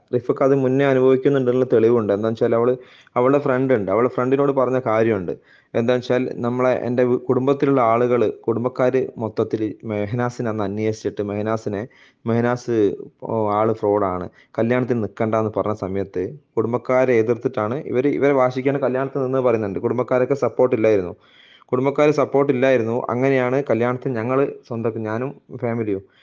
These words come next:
അങ്ങനെ കഴിച്ച കല്യാണമാണ്. അതുകൊണ്ട് എൻ്റെ പ്രശ്നങ്ങളൊന്നും ഇവരുടെ അടുത്ത് പറയാൻ പറ്റൂല. അപ്പോൾ ഞാൻ ഇവനെ സഹിച്ച് നിന്നേ പറ്റൂ, ഏ, ഇവനെ ഞാൻ സഹിച്ചേ പറ്റുള്ളൂ എന്ന് അവൾ പറഞ്ഞിട്ടുണ്ട്, അവളെ ഫ്രണ്ടിനോട് പറഞ്ഞിട്ടുണ്ട്.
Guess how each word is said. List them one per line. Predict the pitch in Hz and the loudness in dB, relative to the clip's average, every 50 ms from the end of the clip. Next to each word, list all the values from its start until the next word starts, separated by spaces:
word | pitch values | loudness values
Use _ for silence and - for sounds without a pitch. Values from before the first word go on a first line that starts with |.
| _ _ - | _ _ -4
അങ്ങനെ | 117 127 135 139 139 | -2 0 0 0 2
കഴിച്ച | 127 123 113 110 - 135 | 2 2 2 2 2 0
കല്യാണമാണ്. | 117 117 101 104 113 113 107 98 92 87 82 - - - _ _ - | 0 0 0 0 0 0 0 -2 -4 -6 -10 -12 -18 -20 _ _ 0
അതുകൊണ്ട് | 120 127 139 139 151 151 147 143 | 2 4 4 4 4 2 2 2
എൻ്റെ | 135 139 143 | 2 2 0
പ്രശ്നങ്ങളൊന്നും | 143 123 120 - - - 143 151 147 143 131 120 117 117 117 110 | 0 0 -2 -2 0 0 0 2 4 2 2 2 0 -4 -4 -4
ഇവരുടെ | - 107 117 127 135 | -2 0 2 2 2
അടുത്ത് | 131 120 123 131 | 2 0 0 0
പറയാൻ | 110 107 101 107 113 120 120 | 2 2 4 4 2 2 0
പറ്റൂല. | 110 98 95 - 104 101 92 85 | -2 -4 -4 -2 -2 -2 0 -2
അപ്പോൾ | - - _ - 131 - 117 | -4 -8 _ -14 -10 -6 -4
ഞാൻ | 113 113 120 131 | -2 -2 0 0
ഇവനെ | 131 127 131 131 | 0 0 0 0
സഹിച്ച് | - 120 110 117 123 123 - - | 0 2 2 2 0 0 -2 -2
നിന്നേ | 147 131 117 117 117 | -2 -2 -2 -2 -2
പറ്റൂ, | 110 - 95 87 - - 92 87 - _ _ _ _ _ _ _ _ _ - | -2 -2 -4 -6 -6 -8 -10 -10 -10 _ _ _ _ _ _ _ _ _ -8
ഏ, | 110 | -4
ഇവനെ | 113 123 131 110 107 113 127 135 135 | -4 -2 -2 -2 0 0 2 2 2
ഞാൻ | 127 131 | 0 0
സഹിച്ചേ | 127 - 107 113 117 - - 139 | 0 0 0 0 0 0 0 0
പറ്റുള്ളൂ | 135 127 117 107 - - 117 104 107 107 | 2 2 0 0 0 -2 -2 0 0 -2
എന്ന് | 107 107 110 127 - - | -2 -2 -6 -8 -8 -6
അവൾ | - 104 107 113 123 | -4 -2 0 0 0
പറഞ്ഞിട്ടുണ്ട്, | 120 120 107 101 110 120 110 - 98 90 90 | 0 0 0 0 0 -2 -4 -6 -8 -6 -4
അവളെ | 92 104 107 | -4 -4 -4
ഫ്രണ്ടിനോട് | 107 110 113 117 127 135 139 127 | -2 -2 -2 0 0 2 2 2
പറഞ്ഞിട്ടുണ്ട്. | 117 101 98 95 - 95 90 85 | 0 0 -2 -6 -8 -10 -8 -8